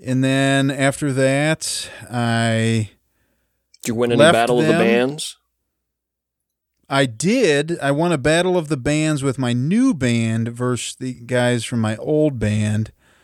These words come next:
Speaker 1: um, in our town. And during that time, it was pretty nuts because in the middle of our set, um, somebody came, they ran over and stopped us because a guy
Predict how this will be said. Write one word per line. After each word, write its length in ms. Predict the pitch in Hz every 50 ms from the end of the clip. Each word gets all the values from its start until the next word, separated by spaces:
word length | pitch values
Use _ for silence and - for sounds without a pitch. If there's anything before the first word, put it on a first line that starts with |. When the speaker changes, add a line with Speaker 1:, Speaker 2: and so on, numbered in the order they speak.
| _ _ _ _ _ _ _ _ _ -
Speaker 1:
um, 500 | 107 107 107 104 104 104 104 104 117 123
in 160 | - 143 135 135
our 120 | 135 127
town. 560 | 120 - - - 143 135 131 127 127 127 131 147 147
And 440 | 156 147 160 165 165 156 151 147 - - - - _ _ _ _ _
during 300 | - 175 196 220 220 220
that 180 | 208 202 190 180
time, 340 | - - 202 196 196 190 185
it 60 | 185
was 120 | 175 160
pretty 300 | - - 185 185 175 170
nuts 480 | 160 160 165 170 170 165 - - - -
because 400 | 147 143 131 - 160 156 143 139
in 140 | 165 151 147
the 80 | 143
middle 500 | 139 139 147 156 170 170 180 180 175 185
of 160 | 170 156 147 151
our 140 | 147 135
set, 520 | 120 - - - - 170 160 147 139 123 - - _ _ _ _ _ -
um, 240 | 143 131 123 120 120
somebody 360 | - - - 151 156 160 147 131
came, 360 | - - 156 156 160 156 156 147
they 100 | 131 123
ran 240 | 127 143 147 151 156
over 200 | 151 143 139 139
and 80 | 123 117
stopped 520 | - - - - 151 147 156 - - -
us 360 | 127 113 117 113 - - - - _ _ _ _ _ _ _ _ _ _ _ _ _ _
because 440 | - 139 127 - - 139 135 123 131
a 140 | 151 131 127
guy 640 | 113 113 139 147 165 175 170 156 143 139 139 135 123